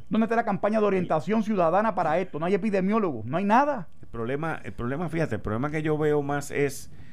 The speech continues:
Speaker 2: que a estas personas, por haber comido comido no, por haber cometido la imprudencia de haber subido al barco,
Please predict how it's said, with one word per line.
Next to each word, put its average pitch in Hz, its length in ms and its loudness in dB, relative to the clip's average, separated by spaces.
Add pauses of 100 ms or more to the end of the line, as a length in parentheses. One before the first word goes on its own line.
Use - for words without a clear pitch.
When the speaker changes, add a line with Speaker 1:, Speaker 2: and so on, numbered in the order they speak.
(580)
Speaker 2:
que 104 300 -2 (1200)
a 92 520 0
estas 117 400 -2
personas, 113 600 0 (1600)
por 92 160 2
haber 95 260 2
comido 117 560 4 (360)
comido 110 420 0
no, 101 180 -2
por 90 140 -2
haber 95 220 0
cometido 123 600 2
la 117 140 2
imprudencia 120 1200 0 (500)
de 95 160 -4
haber 101 220 -2
subido 113 380 2
al 113 100 0
barco, 101 520 -2